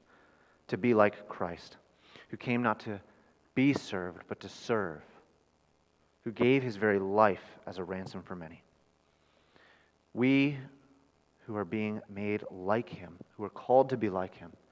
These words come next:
can reflect that in a small way by giving from our own livelihood.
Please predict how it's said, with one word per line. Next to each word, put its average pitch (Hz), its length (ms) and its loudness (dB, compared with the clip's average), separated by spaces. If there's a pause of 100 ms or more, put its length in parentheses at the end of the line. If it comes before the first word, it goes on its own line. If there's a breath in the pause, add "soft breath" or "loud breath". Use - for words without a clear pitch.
(520 soft breath)
can 117 160 -2
reflect 131 480 2
that 110 240 2
in 104 80 -8
a 90 80 -10
small 131 640 0
way 98 420 -4 (460 soft breath)
by 98 140 0
giving 107 420 -2
from 98 180 -8 (120)
our 98 180 4
own 95 240 -4
livelihood. 87 600 -6